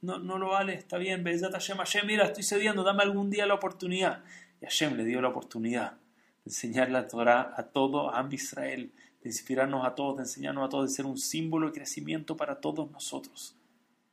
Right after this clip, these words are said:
Esa es la forma en la que llegamos a grandeza. Ese es el camino de Tamar. Yo quiero llegar, yo quiero llegar hasta allá arriba, pero no puedo atropellar a alguien en mi camino. Y Hashem en ese mismo zehut dice, "Ahí está, ahora sí.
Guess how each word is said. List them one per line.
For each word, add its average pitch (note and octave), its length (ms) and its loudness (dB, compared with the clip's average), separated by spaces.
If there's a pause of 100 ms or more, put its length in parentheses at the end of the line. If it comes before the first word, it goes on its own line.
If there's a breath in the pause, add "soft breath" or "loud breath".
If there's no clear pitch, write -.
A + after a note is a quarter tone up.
(200)
Esa C#3 180 -8
es D3+ 40 -2
la C#3 60 -2
forma C3+ 320 -2
en B2 60 -4
la A#2+ 40 -8
que A#2 100 -6
llegamos A2 320 -4
a G#2+ 60 -8
grandeza. G2+ 500 -10 (280 loud breath)
Ese D#3+ 180 -2
es D#3+ 60 2
el E3 60 -6
camino C3 320 0
de A#2 40 0
Tamar. A2 320 -2
Yo A#2+ 140 -6
quiero F3 180 -10
llegar, D3+ 320 -6
yo A#2+ 80 -18
quiero F3 160 -2
llegar E3 200 0
hasta E3 160 -6
allá D3+ 100 0
arriba, D3+ 340 4 (440)
pero - 120 -20
no A#2 100 -12
puedo D3+ 120 -6
atropellar C#3 500 0
a C3 60 0
alguien C3 180 0
en C3 80 -2
mi B2+ 120 -6
camino. B2 420 -4 (360 loud breath)
Y - 60 -4
Hashem D#3+ 280 0
en D#3+ 80 2
ese E3 220 2
mismo F#3+ 280 2
zehut F3 280 0
dice, D#3 300 -2
"Ahí D3+ 220 8
está, - 340 2
ahora D3 360 8
sí. - 260 -6